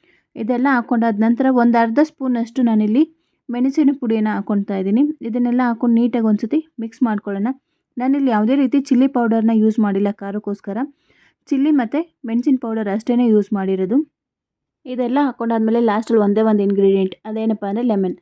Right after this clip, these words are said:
ಲೆಮನನ್ನು ಕಟ್ ಮಾಡಿ ಒಂದು ಮೂರು ಪೀಸನ್ನು ಇಟ್ಕೊಳ್ತಾ ಇದ್ದೀನಿ ಅದ್ರ ಮೇಲ್ಗಡೆ, ಅದ್ರ ಫ್ಲೇವರ್ ಸ್ವಲ್ಪ ಬಿಟ್ಕೊಳ್ಳಿ ಅನ್ನೋದಕ್ಕೋಸ್ಕರ. ಲಾಸ್ಟಲ್ಲಿ ಸ್ವಲ್ಪ ಕೊತ್ತಂಬರಿ ಸೊಪ್ಪನ್ನು ಹಾಕ್ಕೊಂಡು ಗಾರ್ನಿಷ್ ಮಾಡೋರಂತೂ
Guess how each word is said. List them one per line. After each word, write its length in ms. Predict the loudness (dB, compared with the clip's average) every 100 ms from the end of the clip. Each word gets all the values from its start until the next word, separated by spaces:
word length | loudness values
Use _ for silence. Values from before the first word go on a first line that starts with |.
| _ _
ಲೆಮನನ್ನು 420 | -2 2 2 2 2
ಕಟ್ 220 | 0 -2
ಮಾಡಿ 220 | -2 0
ಒಂದು 180 | 0 2
ಮೂರು 200 | 2 0
ಪೀಸನ್ನು 400 | 0 -2 0 -2 -2
ಇಟ್ಕೊಳ್ತಾ 400 | -4 -2 -2 0
ಇದ್ದೀನಿ 220 | 0 0
ಅದ್ರ 160 | -2 -2
ಮೇಲ್ಗಡೆ, 420 | -2 0 -2 -2
ಅದ್ರ 200 | -2 0
ಫ್ಲೇವರ್ 340 | 2 2 2
ಸ್ವಲ್ಪ 320 | 2 0 2 0
ಬಿಟ್ಕೊಳ್ಳಿ 500 | 0 -2 -4 -4 -2
ಅನ್ನೋದಕ್ಕೋಸ್ಕರ. 760 | 0 -2 -4 -6 -10 -10 -10 -10 -10 _ _ _ -4
ಲಾಸ್ಟಲ್ಲಿ 420 | -4 0 0 2
ಸ್ವಲ್ಪ 300 | 2 0 0
ಕೊತ್ತಂಬರಿ 480 | -4 -4 -2 0 0
ಸೊಪ್ಪನ್ನು 380 | -2 -6 -8 -8
ಹಾಕ್ಕೊಂಡು 380 | -6 -2 -2
ಗಾರ್ನಿಷ್ 420 | 0 0 0 0 0
ಮಾಡೋರಂತೂ 520 | 0 -2 -2 -2